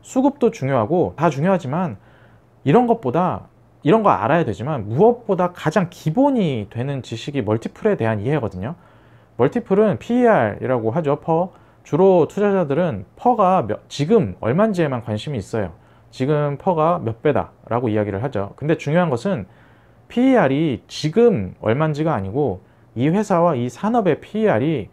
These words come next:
몇 배 받을 수 있느냐에 대한 판단이거든요. 내가 투자한 회사가 있다면 저평가됐거나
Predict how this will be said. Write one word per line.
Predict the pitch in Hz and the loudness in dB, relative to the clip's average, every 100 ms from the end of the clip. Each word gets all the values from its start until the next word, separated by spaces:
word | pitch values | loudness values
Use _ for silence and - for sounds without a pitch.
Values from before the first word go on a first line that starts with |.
| _ _ _ - | _ _ _ -2
몇 | 123 151 - | 0 0 0
배 | 220 | 0
받을 | - 120 165 | 0 -2 -2
수 | 165 | -2
있느냐에 | 120 117 180 226 196 123 131 | -4 -4 -2 -2 -2 -4 -4
대한 | 107 98 | -4 -6
판단이거든요. | 90 165 175 151 101 90 120 - _ _ _ _ _ | -6 -4 -4 -4 -6 -8 -10 -12 _ _ _ _ _
내가 | 123 - | 0 0
투자한 | - 226 220 | 0 2 2
회사가 | 196 190 190 | 2 0 0
있다면 | 123 110 120 147 95 - | 0 -2 -2 -4 -6 -10
저평가됐거나 | - - 196 190 185 180 175 165 113 117 104 156 | -12 -6 -2 2 2 2 2 -2 -4 -4 -4 -6